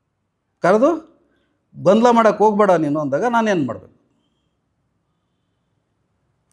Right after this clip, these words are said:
ಅವ್ರು ಕೇಳಿದ್ದು ನಿಜ, ಮತ್ತೆ ಫೋನ್ ಮಾಡಿದ್ದು ನಿಜ, ಮೀಟಿಂಗ್ ಕರೆ ಅಂತೆಲ್ಲ ಹೇಳಿಲ್ಲ ಅಂತ. ಈಗಲೇ ಇವರು,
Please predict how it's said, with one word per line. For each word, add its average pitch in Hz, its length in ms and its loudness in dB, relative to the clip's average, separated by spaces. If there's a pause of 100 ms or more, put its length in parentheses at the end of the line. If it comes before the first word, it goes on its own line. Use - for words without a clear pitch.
(140)
ಅವ್ರು 226 160 4
ಕೇಳಿದ್ದು 254 340 4
ನಿಜ, 214 200 2
ಮತ್ತೆ 175 440 2
ಫೋನ್ 214 280 0
ಮಾಡಿದ್ದು 214 400 2
ನಿಜ, 202 220 -2 (480)
ಮೀಟಿಂಗ್ 214 300 -2
ಕರೆ 196 160 2
ಅಂತೆಲ್ಲ 190 280 -2
ಹೇಳಿಲ್ಲ 175 420 -2
ಅಂತ. 117 180 -12 (380)
ಈಗಲೇ 262 400 2
ಇವರು, 226 220 2